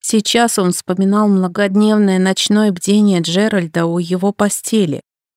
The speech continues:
и ему было обидно и больно, словно он впервые в своей жизни поступил непорядочно, обманув своих друзей. Лаутон всё правильно понял,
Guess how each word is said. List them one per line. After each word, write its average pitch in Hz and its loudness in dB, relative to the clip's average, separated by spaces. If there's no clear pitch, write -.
и 208 0
ему 214 2
было 196 0
обидно 180 0
и 170 -2
больно, 180 0
словно 226 0
он 220 0
впервые 202 0
в - -8
своей 175 0
жизни 185 -2
поступил 185 -2
непорядочно, 185 -2
обманув 170 0
своих 156 -4
друзей. 165 -4
Лаутон 220 2
всё - -2
правильно 180 2
понял, 175 0